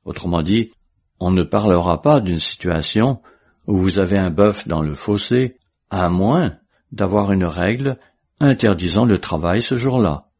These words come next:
le jour du sabbat. J'avais trouvé le commentaire intéressant. Ces changements qui se produisaient alors n'étaient pas mineurs, et si j'en parle, ce n'est pas sans raison. C'est qu'il y a quelques années,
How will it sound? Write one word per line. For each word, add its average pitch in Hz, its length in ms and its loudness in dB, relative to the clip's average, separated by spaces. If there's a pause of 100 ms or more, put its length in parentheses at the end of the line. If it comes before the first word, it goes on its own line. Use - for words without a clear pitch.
(120)
le 92 100 2
jour 85 220 0
du 82 100 0
sabbat. 85 520 0 (800)
J'avais 101 300 2
trouvé 107 340 2
le 101 140 4
commentaire 90 560 2
intéressant. 87 720 -2 (640)
Ces - 200 0
changements 156 480 4
qui 104 140 0
se - 140 -2
produisaient 98 460 0
alors 104 520 0 (220)
n'étaient 92 340 -2
pas 104 220 0
mineurs, 123 540 0 (320)
et 78 260 -2
si 90 200 -6
j'en 104 180 0
parle, 113 480 2 (420)
ce - 160 -4
n'est 90 140 -2
pas 110 180 -2
sans 127 200 0
raison. 104 380 0 (840)
C'est 120 120 -6
qu'il 156 180 2
y 180 80 6
a 196 80 6
quelques 107 400 4
années, 117 320 4